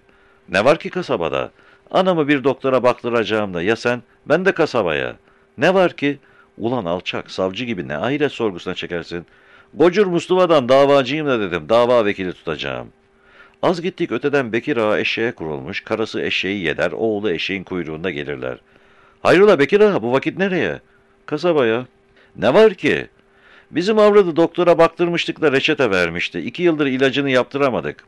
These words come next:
Pahalı namussuz, şimdi ilacı almaya gidiyoruz." "Ya bacımı neye götürürsün?" "O da Hanife kadınla kavga etmişti ya bıldır, ondan davacı olacak." "Ya çocuk?" "Solucan düşürüyor, doktora baktıracağız. Ya siz nereye?" Biz de anlattık.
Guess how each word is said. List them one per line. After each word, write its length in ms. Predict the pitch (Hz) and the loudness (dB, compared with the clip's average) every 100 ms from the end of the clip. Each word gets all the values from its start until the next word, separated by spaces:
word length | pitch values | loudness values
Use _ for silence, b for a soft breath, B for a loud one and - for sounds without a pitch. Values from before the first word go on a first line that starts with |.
| - | 0
Pahalı 400 | 143 151 160 156 | 4 4 2 2
namussuz, 500 | 135 123 127 123 - | 0 0 -6 -10 -8
şimdi 300 | - 151 147 | -8 -4 0
ilacı 360 | 139 143 143 | 0 2 2
almaya 280 | 135 131 135 | 0 -2 -4
gidiyoruz." 560 | 117 92 73 69 65 - b b b b b _ | -4 -6 -6 -8 -12 -18 b b b b b _
"Ya 160 | 95 101 | 0 2
bacımı 340 | 107 123 180 | 2 0 0
neye 200 | 214 202 | 2 2
götürürsün?" 720 | 147 110 92 82 - 73 64 b b b b | 2 -2 -6 -6 -8 -10 -10 b b b b
"O 160 | - 190 | 0 2
da 140 | 151 | 2
Hanife 320 | 151 170 170 | 0 2 2
kadınla 340 | 156 156 165 156 | 2 0 0 2
kavga 320 | 151 147 151 | 2 2 2
etmişti 400 | 151 151 151 190 | 0 -4 -8 0
ya 240 | 180 156 | 2 4
bıldır, 280 | 143 135 143 | 2 0 0
ondan 440 | 113 147 147 143 | 0 2 2 2
davacı 500 | 120 107 90 82 78 | 4 4 4 0 -2
olacak." 360 | 80 76 67 65 _ b b b - | -6 -6 -8 -10 _ b b b -6
"Ya 160 | 101 135 | -2 0
çocuk?" 340 | 151 147 180 b b _ | 0 -2 -8 b b _
"Solucan 500 | - 185 202 208 202 | 2 2 4 2 2
düşürüyor, 420 | 185 160 143 113 | -2 0 0 2
doktora 400 | 147 - 156 156 | 2 2 2 4
baktıracağız. 720 | 131 - 107 95 87 82 82 | 2 0 -2 -2 0 -2 -2
Ya 100 | 123 | -4
siz 220 | 143 170 | -2 -4
nereye?" 460 | 165 143 85 67 62 b b b b b _ | -2 -4 -4 -4 -8 b b b b b _
Biz 180 | 202 165 | -8 0
de 60 | |
anlattık. 580 | 165 92 76 71 - 69 | 0 0 -4 -8 -10 -12